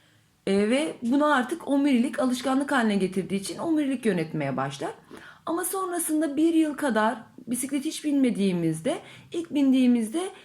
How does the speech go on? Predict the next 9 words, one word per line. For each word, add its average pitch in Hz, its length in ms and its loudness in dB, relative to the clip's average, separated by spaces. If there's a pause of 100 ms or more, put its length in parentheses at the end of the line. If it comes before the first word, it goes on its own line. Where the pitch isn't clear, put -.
(200)
tökezleriz, 302 760 0
hatta 269 460 -2
düşeriz. 247 460 -2 (520)
Burada 330 560 0 (540)
omurilikten 285 720 0
çıkıp 392 380 -8
tekrar 277 480 -2
beyinde 269 360 2
bir 311 200 -2